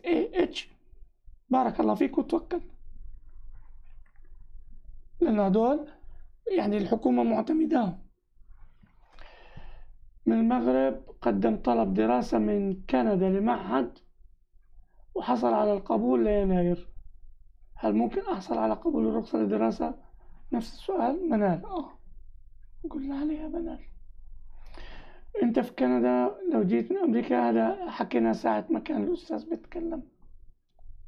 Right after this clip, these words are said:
طيب. آه، أسامة الطباع، أهلًا وسهلًا وحياك الله أخي أسامة. آه،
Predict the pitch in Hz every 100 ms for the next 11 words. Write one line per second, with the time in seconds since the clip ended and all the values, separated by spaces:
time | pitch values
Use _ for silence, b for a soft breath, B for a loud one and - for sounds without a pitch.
0 | - - - - - - - - - -
1 | - - - 339 220 - - - - b
2 | b b b b - 453 370 214 214 208
3 | 208 320 440 - 254 226 226 - 190 226
4 | 302 339 202 226 214 214 - 214 214 120
5 | 117 - - 110 202 - 339 339 349 359
6 | - 381 311 339 339 302 _ - b b
7 | b b b b b - 381 214 202 202
8 | 202 202 208